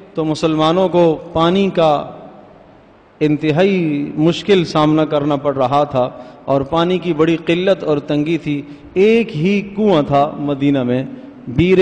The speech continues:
रूमा के नाम से, और वो एक यहूदी के पास था और उस यहूदी का कारोबार था, वो उस कुएं के ज़रिए से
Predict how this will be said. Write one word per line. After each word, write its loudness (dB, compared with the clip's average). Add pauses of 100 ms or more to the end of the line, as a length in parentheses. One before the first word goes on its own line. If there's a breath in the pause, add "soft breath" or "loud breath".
रूमा 2
के 0
नाम 0
से, -10 (500)
और 2
वो 4
एक 4
यहूदी 0
के -2
पास 0
था -4 (400 loud breath)
और 2
उस -2
यहूदी 0
का 0 (320)
कारोबार 2
था, 2 (380 loud breath)
वो 0
उस -6
कुएं 2
के 0
ज़रिए 4
से 2